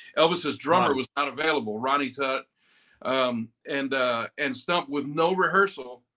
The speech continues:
Speaker 1: stepped in and played behind Elvis. And there are recordings and video of this. And he's a very, very dear friend of mine as well. And he lives here in town too. So that's, yes, you came to a party here, and I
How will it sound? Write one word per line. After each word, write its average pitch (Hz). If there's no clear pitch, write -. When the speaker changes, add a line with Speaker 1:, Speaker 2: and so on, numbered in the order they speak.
Speaker 1:
stepped -
in 165
and 135
played 170
behind 139
Elvis. 123
And 123
there 147
are 165
recordings 170
and 160
video 135
of 98
this. 98
And 135
he's 151
a 139
very, 156
very 147
dear 139
friend 135
of 135
mine 127
as 110
well. 120
And 110
he 131
lives 127
here 123
in 110
town 113
too. 104
So 113
that's, 143
yes, 139
you 151
came 180
to 170
a 151
party 160
here, 156
and 135
I 135